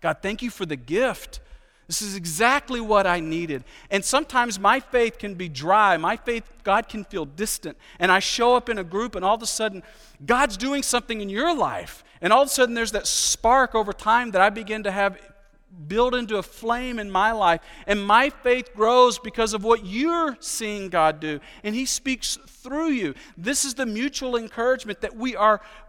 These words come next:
all benefiting from when we embrace the providential relationships, when we position ourselves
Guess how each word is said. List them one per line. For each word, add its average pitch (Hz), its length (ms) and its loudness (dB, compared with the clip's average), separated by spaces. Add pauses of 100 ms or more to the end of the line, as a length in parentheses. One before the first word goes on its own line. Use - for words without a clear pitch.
(140)
all 254 320 8
benefiting 220 640 -2
from 185 520 -2
when 247 260 -4
we 247 160 -6
embrace 175 540 -8
the 202 80 -14
providential 175 640 -6
relationships, 165 500 -10
when 208 200 -6
we 208 100 -6
position 190 800 -6
ourselves 123 880 -8